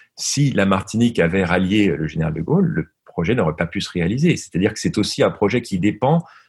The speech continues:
d'une voie maritime qui est elle-même une sorte de cordon ombilical pour maintenir les Antilles dans l'orbite de Pétain. Euh, sans ces paquebots, eh bien, les Antilles n'auraient pas pu écouler leur stock de rhum, de, de sucre, et cetera.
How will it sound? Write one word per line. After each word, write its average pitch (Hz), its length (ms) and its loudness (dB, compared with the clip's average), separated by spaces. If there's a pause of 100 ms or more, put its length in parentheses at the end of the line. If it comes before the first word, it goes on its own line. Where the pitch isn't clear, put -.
(180)
d'une 104 180 2
voie 123 180 2
maritime 147 800 2 (400)
qui - 160 -4
est 120 160 -4
elle-même 147 640 2 (280)
une 135 120 -6
sorte 120 360 -4
de 98 220 -2
cordon 156 380 0 (100)
ombilical 123 800 2
pour 113 220 -2
maintenir 139 720 2
les 117 300 0
Antilles 131 400 0
dans 113 160 2
l'orbite 107 560 -4
de 107 100 0
Pétain. 87 380 -2 (580)
Euh, 101 160 4
sans - 260 0
ces 135 240 -2
paquebots, 143 640 -2
eh 120 80 -2
bien, 107 240 0
les 95 140 -2
Antilles 90 260 -2
n'auraient 87 220 0
pas 98 100 0
pu 92 160 -4
écouler 87 300 -2
leur 82 160 -2
stock 80 240 -8
de 85 80 0
rhum, 90 340 4
de, 76 240 -2
de 76 140 -4
sucre, - 320 -6
et 82 80 -6
cetera. 120 480 0